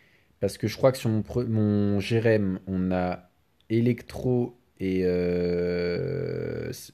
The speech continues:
Iron Man, euh, Infinity War. Donc je crois que sur celui-là, il y a que Sentry. Donc, euh, s'ils peuvent me donner un six étoiles, un petit Corvus, enfin une connerie dans le genre qui, qui fait de gros dégâts et qui peut permettre de faire le mode auto plus rapidement, c'est tourne, tourne. Ouais, bon. Pff.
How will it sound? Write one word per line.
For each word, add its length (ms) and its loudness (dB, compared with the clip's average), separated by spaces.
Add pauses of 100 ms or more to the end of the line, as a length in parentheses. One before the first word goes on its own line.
(200)
Iron 280 4
Man, 460 2
euh, 180 0
Infinity 540 -4
War. 500 -2 (460)
Donc 80 -2
je 60 -6
crois 120 6
que 60 2
sur 100 -6
celui-là, 240 4
il 60 4
y 40 6
a 40 2
que 120 0
Sentry. 520 -2 (480)
Donc, 240 -2
euh, 220 6
s'ils 240 -6
peuvent 200 4
me 80 4
donner 260 4
un 60 2
six 220 -4
étoiles, 300 4 (360)
un 80 2
petit 160 -2
Corvus, 380 0
enfin 100 0
une 80 4
connerie 280 2
dans 80 4
le 60 0
genre 200 0
qui, 260 -6
qui 160 -10
fait 180 2
de 60 -4
gros 280 2
dégâts 280 6
et 60 6
qui 100 -12
peut 140 0
permettre 260 2
de 80 -4
faire 160 0
le 60 0
mode 140 2
auto 180 0
plus 160 0
rapidement, 440 0
c'est 420 -4 (460)
tourne, 240 6
tourne. 280 4 (100)
Ouais, 240 2
bon. 220 -6
Pff. 260 -6